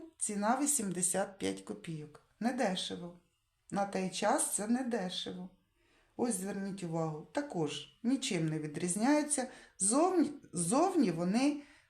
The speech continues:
е, одинакові. Лише ото в-, внизу клеймо іншого кольору. Але ось із цих п'яти чашечок, порцеляна білосніжна,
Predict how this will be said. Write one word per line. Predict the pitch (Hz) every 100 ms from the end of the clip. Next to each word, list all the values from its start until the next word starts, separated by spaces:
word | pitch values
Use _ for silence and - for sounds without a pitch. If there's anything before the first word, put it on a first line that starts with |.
| _ _ _ -
е, | 165 165 160 160 - -
одинакові. | 208 208 233 165 135 - 139 135 - - _
Лише | - 226 - 320 320
ото | 226 226 226 214 190
в-, | 156 160 139 139
внизу | 190 196 196 - 285
клеймо | 285 208 185 156 139 - - _ _ _ _ _ _ _ _ - - _
іншого | 165 156 143 165 160
кольору. | - 147 127 127 131 - - - _
Але | 220 262 277 -
ось | 233 220 220 - - - _
із | - 214 -
цих | 240 233 -
п'яти | 208 208 - 180
чашечок, | - 196 285 - 180 - 120 - - - - - 180 175
порцеляна | 240 - 233 220 185 165
білосніжна, | 165 175 165 - 185 226 269 254 233